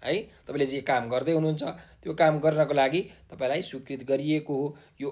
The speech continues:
अनुरोध गरिएको हो स्वीकृतिका लागि, त्यही भएर यो सिफारिसको अर्थ हो। अनि अर्को छ सादर भनेको छ। सादर प्रणाम भनेको के हो? एकदम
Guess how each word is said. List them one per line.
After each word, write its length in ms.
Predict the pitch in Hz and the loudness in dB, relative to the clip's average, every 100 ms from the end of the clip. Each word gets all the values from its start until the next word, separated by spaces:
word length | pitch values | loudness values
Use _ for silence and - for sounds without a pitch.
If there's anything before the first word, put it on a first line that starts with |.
| - | -2
अनुरोध 400 | 160 170 185 151 | 0 6 6 6
गरिएको 420 | 139 135 131 139 | 4 4 2 0
हो 60 | 156 | -2
स्वीकृतिका 580 | - 160 156 147 139 | -4 -8 -10 -4 0
लागि, 300 | 120 101 92 - _ | 0 -2 -10 -20 _
त्यही 120 | - 113 | -14 -10
भएर 120 | 113 | -8
यो 120 | 139 | -8
सिफारिसको 600 | - - 107 110 - 156 | -10 -10 -8 -8 -8 -8
अर्थ 300 | - 110 - 143 | -6 -8 -12 -20
हो। 100 | 143 _ _ _ _ - _ _ _ - - | -20 _ _ _ _ -20 _ _ _ -14 2
अनि 160 | 175 220 | 6 8
अर्को 200 | 226 208 | 8 6
छ 40 | |
सादर 600 | 208 - 185 185 196 190 | 4 8 10 12 10 10
भनेको 320 | 160 156 156 | 6 4 2
छ। 60 | 165 | 0
सादर 460 | 175 180 175 180 | 2 4 6 6
प्रणाम 400 | 175 170 170 165 | 4 4 4 4
भनेको 220 | 147 139 143 | 2 -2 -2
के 100 | 190 | -2
हो? 60 | |
एकदम 360 | 196 190 226 | -2 2 2